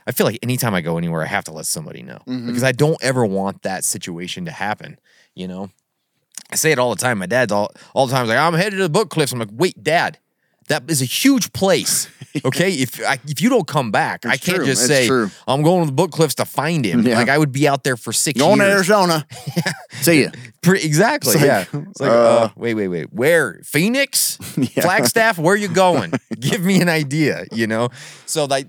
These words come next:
Speaker 1: like someone could just freak out that you're not there and go out and try and find you, um, and endanger themselves in the
Speaker 2: True.
Speaker 1: process.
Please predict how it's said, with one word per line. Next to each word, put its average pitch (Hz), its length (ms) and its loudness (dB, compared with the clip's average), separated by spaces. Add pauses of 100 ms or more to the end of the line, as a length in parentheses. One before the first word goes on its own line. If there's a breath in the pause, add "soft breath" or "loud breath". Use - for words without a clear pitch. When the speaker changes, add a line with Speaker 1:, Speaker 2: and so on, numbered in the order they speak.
(240)
Speaker 1:
like 139 160 -4
someone 202 320 0
could 131 220 -2
just 123 280 -2
freak 127 320 -2
out 120 240 2 (140)
that 101 120 -8
you're 92 100 -4
not 98 240 -2
there 98 280 0
and 90 140 -6
go 87 140 -4
out 85 160 -4
and 82 80 -12
try 85 140 -6
and 85 180 -10 (100)
find 80 340 -6
you, 67 200 -12 (180)
um, 73 340 -12
and 90 160 -6
endanger 90 520 -2
themselves 92 500 -2
in 85 80 -10
the 85 60 -8
Speaker 2:
True. 101 160 -4
Speaker 1:
process. 104 500 -2